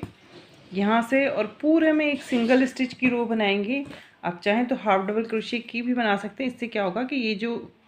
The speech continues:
इसके edges हैं, इसमें finishing आ जाएगी। ये अभी थोड़े से रफ लग रहे हैं, तो ये देखिए, इस corner से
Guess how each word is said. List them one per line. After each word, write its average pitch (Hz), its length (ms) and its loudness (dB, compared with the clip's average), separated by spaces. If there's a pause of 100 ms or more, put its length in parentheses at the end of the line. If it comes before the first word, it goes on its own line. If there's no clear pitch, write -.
(680)
इसके - 320 -8
edges 196 420 2
हैं, 233 300 0
इसमें 202 300 -4
finishing 214 500 0
आ 208 120 2
जाएगी। 190 340 -2
ये 214 400 -4 (1040)
अभी 196 160 -4
थोड़े 208 220 -2
से 208 160 -2
रफ 196 260 -2
लग 202 200 0
रहे 202 200 0
हैं, 220 220 -4 (1160)
तो 190 60 -6
ये 180 80 0
देखिए, 180 260 -6
इस 185 120 -10
corner 175 360 -2
से 277 180 -10